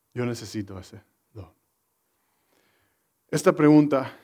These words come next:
es, es fuerte. Como le dije, este mensaje es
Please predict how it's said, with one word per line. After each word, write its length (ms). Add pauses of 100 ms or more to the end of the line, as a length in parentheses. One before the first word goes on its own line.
(800)
es, 380
es 200
fuerte. 460 (320)
Como 160
le 100
dije, 460
este 300
mensaje 760 (100)
es 300